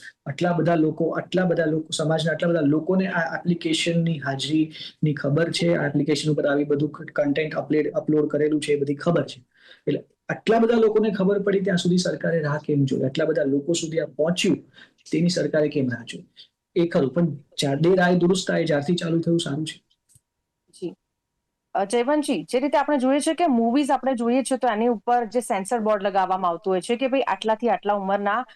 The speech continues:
Speaker 2: આ મૂવી જોઈ શકે છે, પરંતુ ઓ ટી ટી ની અંદર એવું કંઈ જ નથી. ઓ ટી ટી ની અંદર તો બધા બધું જ જોઈ શકે છે ને. ખાસ કરીને, અ, જે રીતે આપણે કહીએ ને કે અત્યારે ઓ ટી ટી જે પ્લેટફોર્મ છે એની ડિમાન્ડ વધારે છે,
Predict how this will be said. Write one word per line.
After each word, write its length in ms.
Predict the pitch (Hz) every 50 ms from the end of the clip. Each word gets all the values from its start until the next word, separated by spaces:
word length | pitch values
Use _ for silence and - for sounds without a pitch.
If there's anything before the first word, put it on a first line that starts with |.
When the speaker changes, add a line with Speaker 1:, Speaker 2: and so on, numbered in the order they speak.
| _ - - -
Speaker 2:
આ 160 | - 220 254
મૂવી 280 | 254 240 220 202 254 277
જોઈ 220 | 285 330 330 285
શકે 300 | 220 - 190 170 - 165
છે, 200 | 160 - - - - _ _ _ _ _
પરંતુ 300 | - 285 330 330 311 392
ઓ 280 | 392 370 - - 247 247
ટી 140 | - 349 370
ટી 120 | 370 359
ની 100 | 349 349
અંદર 240 | 339 320 311 330 320
એવું 180 | 320 320 311
કંઈ 200 | 269 - 311 311
જ 40 | 262 - -
નથી. 200 | 269 240 208 240
ઓ 120 | 220 196 190
ટી 120 | 247 262
ટી 120 | 233 262
ની 60 | 262 269
અંદર 180 | 262 262 269
તો 100 | 240 285
બધા 260 | 247 226 190 185 247
બધું 320 | 233 202 190 175 254 262 226
જ 20 |
જોઈ 140 | 214 247 240
શકે 280 | 220 - 220 - 220 214
છે 140 | - 277
ને. 80 | 294 370
ખાસ 240 | 359 - 269 262 - -
કરીને, 360 | 285 277 269 285 302 320 349 - - - - - -
અ, 180 | - 240 269
જે 180 | 254 214 262 311
રીતે 180 | 330 330 294 330
આપણે 200 | 311 302 320 320
કહીએ 240 | - 330 320 381
ને 120 | 427 381 311
કે 100 | 247 311
અત્યારે 380 | 262 208 - 285 285 294 302
ઓ 220 | 302 - - 254 254
ટી 140 | - 320 320
ટી 280 | - 311 311 320 320
જે 140 | 254 226 302
પ્લેટફોર્મ 480 | - - 262 233 226 - - 277 277 262
છે 320 | - - 302 311 320 - -
એની 240 | 240 233 247 269 262
ડિમાન્ડ 340 | 226 226 214 226 240 254
વધારે 340 | 247 240 208 233 233 226 226
છે, 280 | 214 - 247 233 240